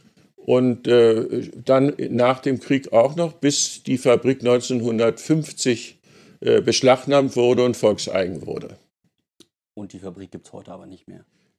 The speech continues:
Speaker 1: Die ist dann, die gab's dann bis neunzehnhundertneunundachtzig unter V E B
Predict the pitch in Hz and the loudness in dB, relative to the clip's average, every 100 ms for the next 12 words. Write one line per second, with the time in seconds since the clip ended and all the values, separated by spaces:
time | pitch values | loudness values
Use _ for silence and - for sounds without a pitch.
0 | _ 123 - 143 135 135 135 - 127 - | _ -4 -4 -2 2 4 2 -2 -8 -6
1 | 110 117 135 - 151 135 131 - 127 123 | 0 0 0 -2 -2 -2 -2 0 0 2
2 | 120 107 113 117 107 - 127 - - 180 | 0 2 2 2 -2 -4 -6 -6 -6 -4
3 | - 117 127 110 - 110 110 110 82 113 | -2 0 0 2 2 4 4 2 0 0
4 | 127 202 | 2 0